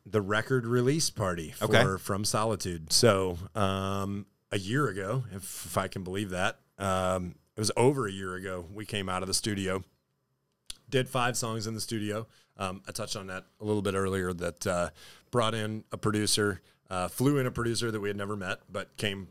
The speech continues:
Speaker 1: reference from good friends in, in, in our network. And, uh, Matt Appleton, shout out to Matt, uh, the best, um, and, uh, flew him in to work in a studio in Cape Girardeau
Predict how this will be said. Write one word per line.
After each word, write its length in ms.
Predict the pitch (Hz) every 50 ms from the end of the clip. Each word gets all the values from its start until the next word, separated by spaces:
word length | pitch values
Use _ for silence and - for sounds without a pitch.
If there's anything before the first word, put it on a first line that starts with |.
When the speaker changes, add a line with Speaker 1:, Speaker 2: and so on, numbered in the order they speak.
| - _ _
Speaker 1:
reference 440 | 107 107 101 98 - 110 95 - -
from 220 | 110 101 95 92
good 200 | - 110 95 -
friends 420 | - 98 92 98 101 - - - - -
in, 240 | 98 95 92 90 - -
in, 180 | 98 95 95 -
in 100 | 104 101
our 140 | 98 95 95
network. 460 | 92 92 92 - - 92 101 104 - - - - - - - - - - _ -
And, 400 | 107 98 95 92 90 90 90 90 -
uh, 160 | 95 90 90 -
Matt 280 | - 101 95 95 98 -
Appleton, 540 | 92 90 92 - 98 92 - 104 101 107 110
shout 220 | - - 101 90 90
out 80 | 87 -
to 60 | 90
Matt, 280 | 87 85 85 92 - - _ _ _ _ -
uh, 180 | 87 85 85 -
the 140 | - 90
best, 380 | 90 95 87 82 - - - - - - - - _ _ _
um, 480 | 110 104 95 95 92 92 90 90 85 80 - _ _ _ _ _ _ _ -
and, 440 | 101 95 95 95 92 92 92 90
uh, 320 | 95 92 90 87 87 87 85 - _ _ _ _ _ _ _ _ _ _ _ _ _ _ _ _ _ -
flew 240 | - 135 147 139 113
him 240 | 101 117 110 113 - -
in 460 | 135 120 110 98 98 98 113 120 107 - -
to 80 | - 104
work 200 | 107 107 104 -
in 60 | 104
a 40 | 95
studio 540 | - - 117 110 98 101 95 90 92 98 95
in 160 | 92 107 104
Cape 220 | - 107 98 92
Girardeau 480 | - 110 107 95 90 90 87 90 98